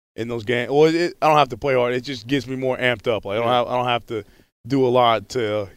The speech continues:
Speaker 1: get hyped for that game. And then any, anytime they have, like, Army pins or Army stickers, I always try and grab the Army pin or, like, Army flag to take out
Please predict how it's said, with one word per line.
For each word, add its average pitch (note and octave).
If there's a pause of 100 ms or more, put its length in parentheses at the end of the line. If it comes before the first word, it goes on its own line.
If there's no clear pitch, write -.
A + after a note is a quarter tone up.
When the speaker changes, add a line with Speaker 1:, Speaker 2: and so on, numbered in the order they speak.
(100)
Speaker 1:
get A2+
hyped A#2
for -
that G#2+
game. A2
And G#2
then G#2 (480)
any, C3+
anytime C3+
they B2
have, A#2+
like, A2+
Army B2
pins A#2+
or A2
Army A2+
stickers, A#2
I -
always A2+
try B2
and A2+
grab A#2
the A2
Army A2+
pin A2+
or, G2+
like, F2+
Army A2
flag A2
to G2
take G#2+
out G#2